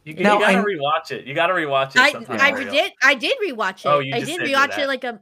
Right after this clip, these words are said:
Speaker 3: yeah, like, a
Speaker 1: All right.
Speaker 3: month or two, a couple of months ago, yeah.
Speaker 2: So
Speaker 1: I, I, I'm still on the, I'm still on the Spider-Man three is great train, so.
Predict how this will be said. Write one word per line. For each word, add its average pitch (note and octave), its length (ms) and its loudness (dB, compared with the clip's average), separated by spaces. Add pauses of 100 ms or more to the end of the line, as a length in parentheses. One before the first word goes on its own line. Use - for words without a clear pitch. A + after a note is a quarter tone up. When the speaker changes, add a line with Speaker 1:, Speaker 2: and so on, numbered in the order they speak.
Speaker 3:
yeah, A#3+ 300 -8
like, G#3 140 -10
a - 20 -6
Speaker 1:
All A3+ 60 -4
right. G#3+ 80 -6
Speaker 3:
month A#3 140 -10 (140)
or A#3 120 -6
two, A3+ 260 -18
a A3 140 -8
couple A#3+ 260 -12
of A3 60 -12
months C4 180 -16
ago, - 140 -20 (100)
yeah. A#3+ 220 -16 (720)
Speaker 2:
So F#3+ 320 4
Speaker 1:
I, F#3+ 60 4
I, - 60 -4 (440)
I'm D3+ 140 -8
still C#3 180 -8
on A#2 120 -6
the, A2 100 -4
I'm B2+ 240 -4
still - 180 -8
on A#2+ 60 -6
the G#2 80 -14
Spider-Man A2 400 -6
three G#2 180 -14
is G2+ 100 -18
great G2+ 240 -14
train, G2 320 -14
so. G#2+ 220 -16